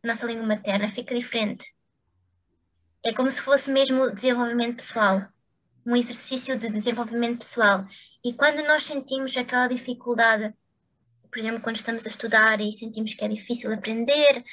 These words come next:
sentimos que é difícil entender aquela maneira de fazer as coisas, ah, difícil de memorizar,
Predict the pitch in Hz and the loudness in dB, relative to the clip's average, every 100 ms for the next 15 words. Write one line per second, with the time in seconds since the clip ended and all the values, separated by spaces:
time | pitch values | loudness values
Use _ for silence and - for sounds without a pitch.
0 | - - _ 240 220 240 240 - 226 233 | -20 -20 _ -8 -2 -2 -2 -4 -4 -2
1 | 233 208 226 220 220 220 233 226 214 214 | -6 -4 -8 -6 -6 0 2 2 2 -4
2 | - _ _ 214 214 220 226 220 214 196 | -6 _ _ -10 -2 -2 -2 -2 -2 -2
3 | 220 208 196 - - 240 233 226 226 - | -8 -6 -8 -6 0 2 2 0 -4 -6
4 | - _ _ _ _ _ _ _ 202 208 | -10 _ _ _ _ _ _ _ 4 6
5 | 208 208 202 208 247 240 233 226 233 226 | 6 6 2 -2 -2 0 0 2 0 0
6 | 220 214 196 202 220 214 202 | 0 0 0 0 2 2 0